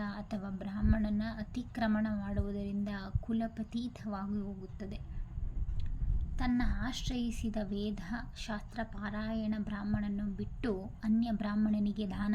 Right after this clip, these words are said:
ನೀಡುವುದು ಅತಿಕ್ರಮಣವೆನಿಸುತ್ತದೆ.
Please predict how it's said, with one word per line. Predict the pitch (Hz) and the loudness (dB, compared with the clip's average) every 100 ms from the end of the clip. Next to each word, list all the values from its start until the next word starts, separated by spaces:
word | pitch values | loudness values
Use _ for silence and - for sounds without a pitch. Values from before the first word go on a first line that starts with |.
| 226 | 4
ನೀಡುವುದು | 220 196 185 180 202 196 208 - - - - - - - | 2 2 -2 -6 -4 -4 -6 -8 -8 -10 -10 -12 -10 -8
ಅತಿಕ್ರಮಣವೆನಿಸುತ್ತದೆ. | - 277 - 247 226 233 214 196 202 208 - 196 214 | -4 -4 0 4 6 6 4 0 -2 -6 -8 -8 -8